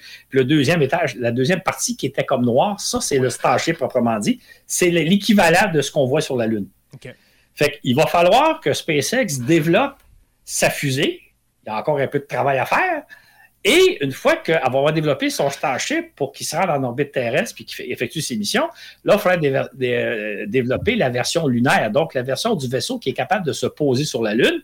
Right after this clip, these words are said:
Speaker 2: Mhm.
Speaker 1: avec un équipage à bord. Donc, il faut que le vaisseau soit, on soit certain que le vaisseau est en bon état, là, parce qu'il y a du monde à bord.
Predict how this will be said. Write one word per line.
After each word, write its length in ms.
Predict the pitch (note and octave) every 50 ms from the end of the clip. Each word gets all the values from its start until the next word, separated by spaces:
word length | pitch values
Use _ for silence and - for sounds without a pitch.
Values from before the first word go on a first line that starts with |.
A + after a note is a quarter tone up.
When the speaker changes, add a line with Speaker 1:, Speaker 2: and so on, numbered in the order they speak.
| - -
Speaker 2:
Mhm. 180 | C#3 B2+ D3 -
Speaker 1:
avec 260 | A2+ A2+ C3+ C#3 C3+
un 140 | C3 A#2 A#2
équipage 400 | A2+ G#2 - - B2+ A#2+ A2 A2+
à 60 | G#2+ G#2
bord. 220 | D3+ G3 F#3 C#3
Donc, 220 | A#2 D3 D#3+ - -
il 240 | - _ _ _ -
faut 100 | E3 D#3+
que 120 | - D#3+
le 60 | B2+
vaisseau 340 | B2+ B2 A2+ - E3+ F3+ F#3
soit, 260 | - - C3 A#2+ A#2+ A#2
on 60 | A#2
soit 160 | - - C3+
certain 400 | - - D#3+ B2 - - G3 A3
que 80 | G3+ G3+
le 80 | D3+
vaisseau 260 | C3+ C3+ - - E3
est 100 | D3 - C#3
en 80 | A#2
bon 160 | A2+ B2+ A#2 A#2
état, 260 | A2 G#2+ A#3+ D4+ C4+
là, 120 | F#3 D3
parce 180 | - A#2 G#2 -
qu'il 80 | B2 A#2
y 20 |
a 40 | A2
du 100 | G#2+ A2
monde 180 | D3+ G#3 G#3 C#3
à 60 | A#2+
bord. 300 | B2 C#3+ C3+ A2 -